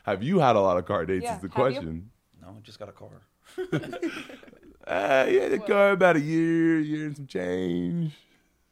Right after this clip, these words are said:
Speaker 3: No.
Speaker 2: Like,
Speaker 1: <laughs>
Speaker 2: if a guy were to be like, "All right, let's go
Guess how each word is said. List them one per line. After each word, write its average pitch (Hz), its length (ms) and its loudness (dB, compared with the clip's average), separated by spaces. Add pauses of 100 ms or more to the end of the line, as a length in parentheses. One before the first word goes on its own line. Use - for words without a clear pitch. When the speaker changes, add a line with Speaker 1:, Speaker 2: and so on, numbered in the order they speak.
(120)
Speaker 3:
No. - 680 -10 (500)
Speaker 2:
Like, 269 240 -2 (100)
Speaker 1:
<laughs> 254 100 -20
Speaker 2:
if 262 120 -6
a 269 60 -8
guy 269 420 0
were 269 160 -8
to 247 80 -14
be 233 140 -10
like, 220 180 -14
"All 277 60 -6
right, 247 180 -10
let's 240 260 -12
go 240 420 -6